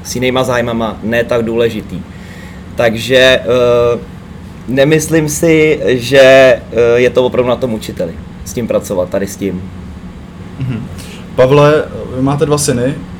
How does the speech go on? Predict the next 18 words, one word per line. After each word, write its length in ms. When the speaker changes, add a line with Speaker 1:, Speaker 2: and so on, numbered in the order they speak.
Speaker 2:
Pavla 260
a 40
Jakuba, 440
dvanáct 380
a 60
sedm 300
let. 240
Eh, 440
je 60
tam 180
pětiletý 440
rozdíl, 540
tak, 200
eh, 60
pozorujete 460
třeba 480
nějakou 420
změnu 440